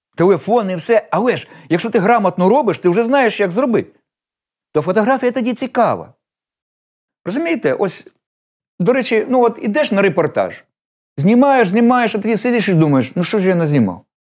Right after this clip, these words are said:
Ну немає за що зацепитися, розумієш? Ну не буває, правда, ось, не буває такого, ось, е, що, е, вийшов клас і шедевр. Такого не буває. А чого? Того, що, ну,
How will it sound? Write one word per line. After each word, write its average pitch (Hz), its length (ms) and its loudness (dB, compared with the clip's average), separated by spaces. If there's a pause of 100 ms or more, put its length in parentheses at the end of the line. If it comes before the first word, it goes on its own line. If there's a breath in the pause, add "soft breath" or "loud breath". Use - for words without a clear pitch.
(140)
Ну 156 140 4
немає 202 400 4
за 196 120 0
що 220 160 0
зацепитися, 190 560 -2
розумієш? 196 440 -2 (380 loud breath)
Ну 170 80 2
не 240 80 4
буває, 320 280 2
правда, 196 280 0
ось, 156 180 2
не 160 160 -2
буває 285 300 2
такого, 214 400 0 (280 loud breath)
ось, 160 260 -4
е, 165 160 2
що, 156 240 0 (320 loud breath)
е, 123 480 -2 (180)
вийшов 139 600 0 (280)
клас 196 440 0 (220)
і 165 80 0
шедевр. 135 520 0 (220)
Такого 240 280 -2
не 240 80 2
буває. 143 420 -2 (1600)
А 107 100 -4
чого? 131 300 0
Того, 127 260 0
що, 120 280 0 (640 loud breath)
ну, 185 200 2